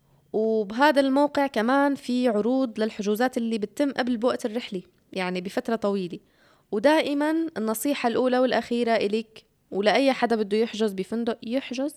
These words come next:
بكير قبل بوقت يعني، لأنه بيوفر على حاله ماديًا وبيلاقي خيارات كتيرة.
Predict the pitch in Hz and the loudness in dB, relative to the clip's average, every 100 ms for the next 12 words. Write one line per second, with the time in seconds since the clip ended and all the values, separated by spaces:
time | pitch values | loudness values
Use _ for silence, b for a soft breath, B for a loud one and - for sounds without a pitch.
0 | - 202 247 _ - 202 208 208 208 208 | -6 -6 -6 _ -10 -6 -4 -2 -2 -4
1 | _ _ - 185 165 165 - - 196 _ | _ _ -6 -6 -4 -6 -8 -14 -18 _
2 | b b b - 196 240 240 339 302 269 | b b b 0 0 2 2 4 4 4
3 | 269 320 294 285 285 285 285 285 285 294 | 4 4 2 2 0 0 2 2 2 2
4 | 247 247 233 247 247 - 208 | 2 0 -2 -2 -6 -8 -8